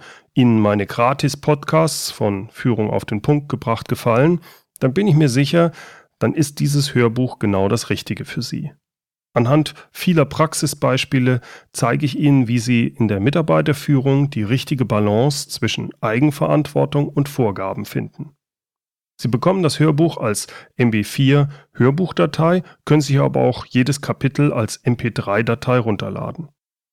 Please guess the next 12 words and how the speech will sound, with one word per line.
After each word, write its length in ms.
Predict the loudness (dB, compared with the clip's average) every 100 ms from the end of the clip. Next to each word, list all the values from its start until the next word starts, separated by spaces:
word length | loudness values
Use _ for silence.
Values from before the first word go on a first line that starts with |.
| _ _ _ -8
Sie 120 | 0
können 180 | 2 4
mein 220 | 4 4
Hörbuch 340 | 2 2 0
auf 180 | 0 0
meiner 280 | 2 2 0
Webseite 720 | -2 -2 0 0 2 0 -2 -6 -20
für 260 | _ -2 0
siebenundzwanzig 880 | 0 0 2 0 0 0 0 -4 -4
Euro 280 | -2 -2 -2
fünfundneunzig 720 | -2 -2 0 0 0 -2 -6
kaufen. 480 | -4 -6 -6 -10 -14